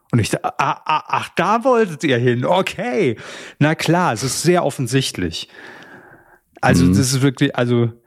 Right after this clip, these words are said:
Speaker 1: ja, gut. Ich habe auch erst dann überlegt, ist eine Abkürzung D A Z N? Aber was ist, hä, verstehe ich alles nicht, egal.
Speaker 2: Ich hab mich an einen Film, welcher war das? War das Showgirls?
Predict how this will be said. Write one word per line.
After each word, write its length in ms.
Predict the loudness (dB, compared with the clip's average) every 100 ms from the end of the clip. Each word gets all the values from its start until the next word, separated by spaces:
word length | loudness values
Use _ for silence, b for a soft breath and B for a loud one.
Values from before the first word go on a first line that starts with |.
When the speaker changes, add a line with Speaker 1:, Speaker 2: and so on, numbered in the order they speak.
| b b b
Speaker 1:
ja, 320 | 2 2 -2 B -16 -4
gut. 320 | 0 0 -4 -18 _ -20 B B B
Ich 160 | 0 2
habe 160 | 2
auch 160 | 0 -2 -8 -10 -10 -8 -2
erst 300 | -2 0 -4
dann 100 | -2
überlegt, 320 | -2 -2 -2
ist 240 | -6 -6
eine 100 | -10 -6
Abkürzung 880 | -4 -4 -4 -4 0 0 0 0 0 0 0
D 220 | 2 0
A 180 | -2 -4
Z 340 | -2 -4 -4
N? 360 | -2 2 4 4
Aber 200 | 2 2
was 160 | 2 0
ist, 220 | -2 -6 -8 -8 -6
hä, 220 | 0 2 2
verstehe 460 | 0 -2 0 0
ich 140 | 0 -2
alles 240 | -4 -4
nicht, 220 | -4 -4 -4
egal. 280 | -4 -4 -6 B B B B B B
Speaker 2:
Ich 60 | 2
hab 60 |
mich 220 | 4 4 4
an 120 | 4
einen 200 | 4 4
Film, 360 | 4 4 4 0 -16 _ -16 -10 -6
welcher 420 | -4 -2 0 0
war 120 | 2
das? 140 | 2 0
War 80 |
das 120 | 0 2
Showgirls? 880 | 2 4 4 6 6 4 2 -8